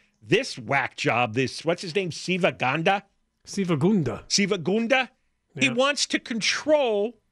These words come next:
Speaker 1: he wants to control from his Sacramento office your air conditioner
Speaker 2: And
Speaker 1: and
Speaker 2: your appliances.
Speaker 1: your washer and dryer, your appliances.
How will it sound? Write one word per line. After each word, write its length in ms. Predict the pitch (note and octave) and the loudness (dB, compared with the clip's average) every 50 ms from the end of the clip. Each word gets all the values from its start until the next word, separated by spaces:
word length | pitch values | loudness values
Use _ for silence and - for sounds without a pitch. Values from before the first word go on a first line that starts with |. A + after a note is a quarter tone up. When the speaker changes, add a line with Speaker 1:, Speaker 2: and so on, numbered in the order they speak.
| _ _ _ - | _ _ _ 0
Speaker 1:
he 100 | F#4+ G4+ | 0 2
wants 360 | F#4+ F#4 F#4 G4 - - - | 2 0 -2 0 0 0 0
to 120 | - D#4 | 0 -2
control 880 | - - D4 B3 - - - - D4+ C#4 C4 A#3+ G3+ C3 A#2 C3 D3 - _ _ _ _ _ _ _ | -2 -2 -4 -2 -2 -4 -4 0 2 2 2 2 2 0 0 -2 -4 -8 _ _ _ _ _ _ _
from 300 | - - C#4 C#4+ D4 B3+ | 0 0 2 2 2 0
his 160 | C4+ C4+ - | 0 0 0
Sacramento 760 | - - C4+ C4 - - B3+ A3 A3 A3+ A3 - G#3+ G3 - | 2 2 2 2 0 -2 -4 0 0 0 0 0 -2 -4 0
office 800 | - G3 G#3+ G#3 F3+ - - A2 G#2+ A#2+ - - - - - - _ _ _ _ _ _ _ _ _ _ _ _ _ _ | 0 0 2 2 0 -2 -4 -2 -2 -2 -2 -2 -6 -6 -6 -8 _ _ _ _ _ _ _ _ _ _ _ _ _ _
your 300 | F3 G3+ C#4 D#4 D4+ - - | 0 2 2 2 0 0 2
air 200 | - B3+ C4+ C4+ | 2 2 2 0
conditioner 720 | - - - C3+ B2+ A#2+ - - - G#2+ E2 G2+ C#3 - _ _ _ _ _ _ _ _ _ - - _ _ _ _ _ _ _ - | -2 -4 -2 0 0 0 0 0 -4 -4 -4 -6 -8 -8 _ _ _ _ _ _ _ _ _ -20 -20 _ _ _ _ _ _ _ 2
Speaker 2:
And 120 | B3+ B3 | 2 2
Speaker 1:
and 80 | A#3 A#3 | 2 0
Speaker 2:
your 100 | C#3 D3 | -2 -2
appliances. 580 | C#3 - B3 C#4+ E4 C#4 D3 - - - G3 A#3 | 0 2 2 2 2 0 0 -2 -4 -2 2 4
Speaker 1:
your 180 | C#4 C#4+ C#4 | 4 4 4
washer 440 | A#3+ B3+ C4+ C4+ B3+ - - C4+ C4 | 2 0 0 0 0 0 0 0 0
and 100 | C4 A3+ | 0 2
dryer, 440 | F3 B3 B3+ C4+ C4+ A#3+ F#3 E3 E3+ | 2 2 2 2 2 2 0 -2 -2
your 220 | G3 A3 C#4 C#4+ | 0 2 2 2
appliances. 800 | B3+ - - C4 C4 C4 B3+ A#3+ - - - G#2 D#2+ - - | 0 -2 -2 0 0 2 0 0 -2 -4 -6 -6 -6 -8 -12